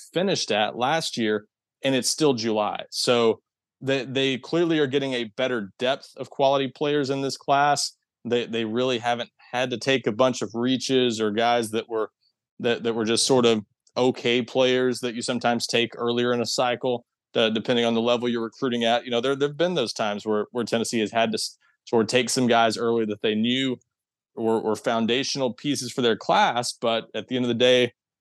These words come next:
were they surefire starters in the future? No, there, there've been classes where that's, th-, there've been several of those guys in, in Tennessee's classes. This year, you don't see a lot of that. You, you don't see,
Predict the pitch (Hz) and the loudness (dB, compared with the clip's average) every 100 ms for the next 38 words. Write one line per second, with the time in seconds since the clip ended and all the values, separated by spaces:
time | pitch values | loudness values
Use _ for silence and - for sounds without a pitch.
0 | - 120 117 107 - _ - - 135 123 | -2 0 2 -2 -8 _ -8 0 0 2
1 | 127 123 120 - 127 127 123 127 120 139 | 2 2 0 -2 -2 0 -4 -4 -4 -4
2 | 131 123 131 113 131 110 98 113 113 123 | -2 -2 -2 -2 -2 0 0 -2 -2 -4
3 | 123 120 - 123 120 139 117 120 123 - | -4 -2 2 2 2 -4 -2 0 0 -2
4 | - - _ 120 117 123 127 123 170 147 | -6 -10 _ -10 -6 -2 0 0 0 2
5 | 120 113 104 98 - 98 98 90 110 110 | 2 2 0 -4 -4 -4 -4 -6 -8 -8
6 | 104 110 98 101 - 110 92 - - - | -4 -2 -2 -4 2 4 4 0 -8 -10
7 | _ _ 127 127 139 156 165 120 135 175 | _ _ 2 4 4 2 2 0 0 0
8 | - 147 170 107 95 92 - - 131 - | 0 0 2 2 -2 -6 -12 -4 -4 0
9 | 120 139 - - 139 143 | 2 4 4 4 6 6